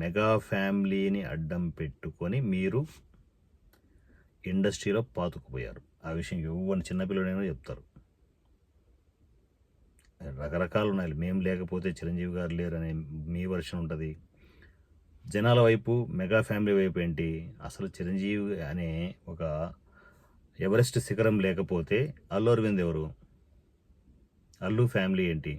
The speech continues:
ఏంటి అల్లు ఫ్యామిలీ? మీ బ్రాండ్ క్రియేట్ చేసుకోవడం తప్పు కానే కాదు, ఎన్నోసార్లు చెప్పాను నేను ఇది. కానీ మెగా ఫ్యామిలీ మీద దుమ్మెత్తి పోస్తూ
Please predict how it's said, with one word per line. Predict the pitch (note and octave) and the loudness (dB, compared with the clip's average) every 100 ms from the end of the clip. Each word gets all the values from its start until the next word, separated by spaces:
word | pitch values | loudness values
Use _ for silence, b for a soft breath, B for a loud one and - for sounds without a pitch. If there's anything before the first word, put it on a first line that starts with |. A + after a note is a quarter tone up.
| - _ _ _ _ _ _ G2 | -10 _ _ _ _ _ _ 0
ఏంటి | G#2+ G2 | 2 2
అల్లు | F2+ F2 | 0 -4
ఫ్యామిలీ? | - C2+ B1+ - - _ _ _ _ _ _ _ _ _ _ _ _ _ _ - _ _ _ _ _ - | -8 -10 -12 -16 -20 _ _ _ _ _ _ _ _ _ _ _ _ _ _ -20 _ _ _ _ _ -8
మీ | F2 C#2+ | -6 -2
బ్రాండ్ | F2 G#2 A2 | 0 2 2
క్రియేట్ | A2 A2 G#2 | 2 2 4
చేసుకోవడం | G#2 - A2 B2 A#2+ | 0 2 2 2 2
తప్పు | A2+ A2 | 0 0
కానే | A2 G#2 | 2 2
కాదు, | D#2+ C2+ D2+ - - - _ - | 2 0 -2 -6 -14 -20 _ -6
ఎన్నోసార్లు | E2+ G#2 A#2 A#2 A#2 | -2 0 4 6 6
చెప్పాను | G2+ F#2 D2+ | 2 2 0
నేను | B1+ - | -2 -10
ఇది. | - _ - _ _ b b b b _ - | -20 _ -20 _ _ b b b b _ -2
కానీ | G#2+ A2 G#2 C3+ E3+ - _ _ _ _ - _ _ _ E2+ F#2 | 0 2 2 0 -4 -16 _ _ _ _ -20 _ _ _ -4 2
మెగా | G2+ C#3 D3 - | 10 12 12 10
ఫ్యామిలీ | C#3 B2+ B2 B2 A#2+ A#2 | 8 8 8 8 6 6
మీద | A2+ G2 E2+ | 4 2 4
దుమ్మెత్తి | G#2+ C#3 C3 C3 B2 | 8 8 8 4 4
పోస్తూ | A2+ - | 2 2